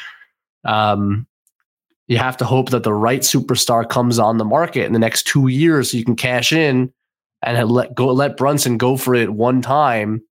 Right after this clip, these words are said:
with this, whoever that player is, before he gets his max deal, right? Um, so it's a great question, and, um, we'll see. But I do think it impacts the decision-making to some extent, yeah, depending on what Dolan's willing to do. Um,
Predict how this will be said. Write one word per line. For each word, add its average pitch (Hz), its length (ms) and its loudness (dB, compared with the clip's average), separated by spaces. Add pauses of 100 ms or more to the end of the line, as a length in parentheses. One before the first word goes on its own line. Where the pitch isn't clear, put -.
with 113 200 0
this, 110 140 0
whoever 123 260 0
that 123 180 -2
player 139 280 0
is, 147 260 2
before 131 480 -2
he 117 140 0
gets 120 260 -2
his 104 160 -2
max 104 300 0
deal, - 280 -2 (100)
right? 107 360 0
Um, 98 480 0 (720)
so - 120 -2
it's 117 80 2
a 113 40 0
great 131 220 0
question, 110 640 0
and, 98 260 0
um, 90 380 0 (120)
we'll 117 120 4
see. 98 260 0
But 95 140 -2
I 101 80 0
do 127 160 0
think 139 220 0
it 117 100 2
impacts 131 440 -2
the 104 120 0
decision-making 101 600 0
to - 60 -6
some 127 220 0
extent, 95 300 -2
yeah, 113 160 2
depending 113 360 0
on 107 120 2
what 98 120 -2
Dolan's 104 380 2
willing 110 220 2
to 117 80 0
do. 139 240 0 (1120)
Um, 95 600 0